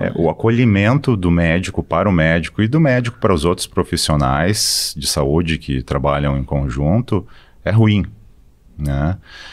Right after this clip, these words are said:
Speaker 1: Então, assim, se sentir desmerecido porque não sabia de cabeça uma referência precisa pra,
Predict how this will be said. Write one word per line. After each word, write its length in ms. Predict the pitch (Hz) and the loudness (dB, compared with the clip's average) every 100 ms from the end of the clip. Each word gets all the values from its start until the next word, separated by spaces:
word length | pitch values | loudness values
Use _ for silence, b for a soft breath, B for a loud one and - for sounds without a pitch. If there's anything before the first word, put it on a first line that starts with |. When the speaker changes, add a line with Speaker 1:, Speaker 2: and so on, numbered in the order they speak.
| B B | B B
Speaker 1:
Então, 460 | 92 90 - 95 95 | -2 -2 0 2 2
assim, 400 | 92 87 80 69 - - - | 2 0 0 -4 -14 -20 -16
se 240 | - - | -10 -6
sentir 300 | - 80 - | -4 -2 -2
desmerecido 920 | 78 101 98 104 95 92 - 123 117 | 0 0 2 2 2 0 0 0 0
porque 260 | 107 82 92 | 0 -2 0
não 140 | 87 | 0
sabia 380 | 85 90 80 101 | 0 0 0 -2
de 80 | 95 | -2
cabeça 960 | 95 95 76 87 110 110 - 104 98 87 | -2 -2 0 0 0 0 2 2 4 2
uma 220 | 85 85 | 2 2
referência 720 | 85 87 90 80 85 95 113 | 2 0 0 0 2 0 -2
precisa 640 | 104 85 - - 92 95 92 | -2 -2 -2 -2 0 2 0
pra, 440 | - 78 73 67 | 0 0 0 -2